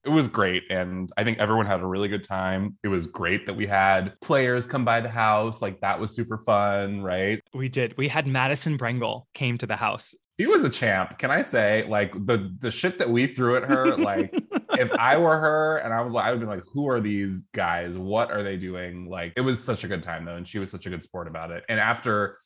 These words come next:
Speaker 1: she had just had, like, a tough loss, she was in such good spirits, and big, big fan of Madison Brengle over here on the Fantastic Tennis Podcast.
Speaker 2: Oh, I'm very loyal, as you know, and I support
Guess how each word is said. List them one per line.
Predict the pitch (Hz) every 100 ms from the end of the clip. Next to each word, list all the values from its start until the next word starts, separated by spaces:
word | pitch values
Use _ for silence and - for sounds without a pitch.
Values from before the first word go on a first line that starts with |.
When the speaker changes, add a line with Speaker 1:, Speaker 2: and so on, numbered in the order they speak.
| _ _
Speaker 1:
she | 120
had | 101
just | 104 98
had, | 98 85
like, | 82 -
a |
tough | - 110 110 104
loss, | 101 98 95 95
she | 110
was | 98
in | 92
such | 92 127 120
good | 123 110
spirits, | - 107 107 104 104 95 -
and | 92 87 - _
big, | 135 127 110 95
big | 120 98
fan | 101 90
of | 85
Madison | 85 85 - 85
Brengle | 85 85 78
over | 90 92
here | 104 98
on | 87
the | 95
Fantastic | 104 92 110 98 - -
Tennis | 92 92 -
Podcast. | 131 131 98 - - - -
Speaker 2:
Oh, | 123 113 117
I'm | 135 135
very | 127 123 131 127
loyal, | 110 110 107 104 -
as | 120 110
you | 113
know, | 113 107 107 -
and | 131
I | 123 127
support | 131 127 135 123 117 117